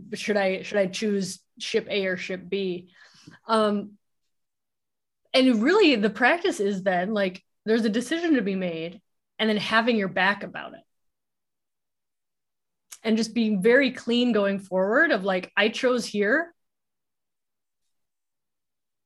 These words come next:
Because we, that's how brains, we're brains are like, "Ah, I shoulda gone to the ho-, ah, I shoulda, but, ah, I shoulda." And now you've just got, you've that, you've got that drama 'cause you didn't decide to have your own back with the decision that you make.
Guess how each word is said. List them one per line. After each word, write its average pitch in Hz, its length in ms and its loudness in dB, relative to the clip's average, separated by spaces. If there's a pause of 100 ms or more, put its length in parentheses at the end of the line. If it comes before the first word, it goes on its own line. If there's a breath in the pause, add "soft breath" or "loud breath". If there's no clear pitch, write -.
(320)
Because 220 320 0 (540)
we, 226 100 0
that's 277 180 2
how 320 120 2
brains, 247 360 2
we're 202 180 -4
brains 233 180 2
are 220 40 2
like, 208 140 4
"Ah, 277 220 6
I 269 120 6
shoulda 254 260 4
gone 254 220 6
to 247 40 4
the 240 80 4
ho-, 247 80 2
ah, 254 360 6
I 254 100 6
shoulda, 254 260 0
but, 233 260 2
ah, 247 260 6
I 254 40 2
shoulda." 254 260 0 (200 soft breath)
And 247 100 0
now 294 80 8
you've 359 160 6
just 320 220 -2
got, 240 240 6
you've 226 160 2
that, 240 180 4
you've 233 140 0
got 220 240 2
that 220 280 4
drama 202 380 4
'cause 208 180 -2
you 220 80 2
didn't 302 360 4
decide 254 600 2
to 190 80 2
have 233 340 0
your 240 140 2
own 214 180 2
back 190 240 0
with 185 100 -10
the 190 80 -10
decision 180 440 -8
that 190 140 -14
you - 80 -16
make. - 300 -20